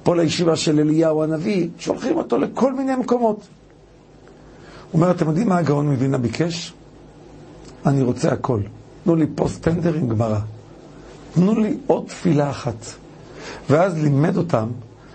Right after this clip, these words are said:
רב חיים מוולוז'ין את השיר המפורסם,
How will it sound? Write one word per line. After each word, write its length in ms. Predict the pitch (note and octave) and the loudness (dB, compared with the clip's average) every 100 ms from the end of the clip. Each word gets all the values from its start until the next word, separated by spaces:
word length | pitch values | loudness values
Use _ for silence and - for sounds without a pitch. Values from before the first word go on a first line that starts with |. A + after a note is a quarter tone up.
| - E3 | -6 -4
רב 140 | E2+ | 0
חיים 220 | D#3+ F3+ | 0 2
מוולוז'ין 580 | F3+ B2 C#3 - D3+ B2+ | 2 0 0 -2 -2 -2
את 120 | A#2 | 0
השיר 520 | A#2+ - - F#3 E3 - - | -2 -2 0 2 0 -6 -4
המפורסם, 640 | D3+ C#3+ - A#2+ A2 B2 | -2 -2 -2 -4 0 -2